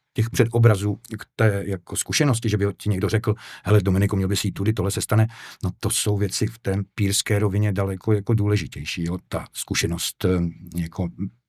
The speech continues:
sdílena, jo. Kdy samozřejmě dneska v rámci reformy psychiatrické péče, v rámci toho, jak se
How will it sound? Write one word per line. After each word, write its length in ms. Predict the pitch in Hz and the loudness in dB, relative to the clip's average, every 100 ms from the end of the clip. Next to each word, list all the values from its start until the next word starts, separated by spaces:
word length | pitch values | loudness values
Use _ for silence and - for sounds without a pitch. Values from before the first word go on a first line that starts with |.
| - | -4
sdílena, 640 | 101 95 90 92 87 85 92 | -2 0 2 4 4 0 -4
jo. 220 | 87 92 - - - | -8 -8 -8 -16 -4
Kdy 200 | 98 95 | 2 2
samozřejmě 680 | - 98 95 90 98 101 101 - - - | 4 4 4 2 2 2 0 -4 -20 -10
dneska 500 | 98 98 - - 98 | -2 2 2 2 2
v 40 | |
rámci 260 | 92 90 104 | 2 2 2
reformy 360 | 92 - 95 95 | 2 2 2 0
psychiatrické 540 | - 107 104 - 98 | 0 0 0 0 0
péče, 340 | 95 90 - 95 - - | 0 0 0 -2 -6 -4
v 20 | |
rámci 360 | 92 90 107 117 _ | -2 0 -2 -4 _
toho, 260 | 107 90 92 | 0 2 2
jak 260 | 98 - | 0 0
se 480 | - - - 104 98 | -4 -2 0 0 0